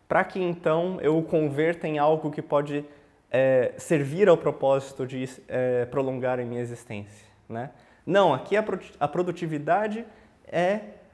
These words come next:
uma maneira de me relacionar diretamente comigo mesmo e com a minha própria existência e de produzi-la continuamente,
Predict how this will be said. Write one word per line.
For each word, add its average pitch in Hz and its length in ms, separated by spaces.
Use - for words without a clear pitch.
uma 170 160
maneira 185 400
de 185 80
me 180 140
relacionar 180 560
diretamente 220 880
comigo 185 400
mesmo 180 340
e 175 40
com 170 100
a 151 60
minha 156 160
própria 147 280
existência 160 680
e 202 40
de 185 120
produzi-la 208 800
continuamente, 175 960